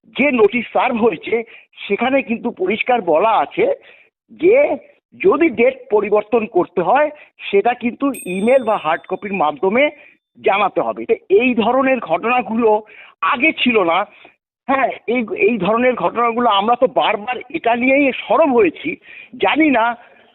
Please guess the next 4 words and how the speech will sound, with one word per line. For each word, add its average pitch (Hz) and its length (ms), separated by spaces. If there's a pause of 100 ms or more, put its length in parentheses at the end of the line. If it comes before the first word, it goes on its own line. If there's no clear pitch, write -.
(220)
যে 233 180 (800)
মাননীয় 262 500
সুপ্রিম 262 500
কোর্ট 220 280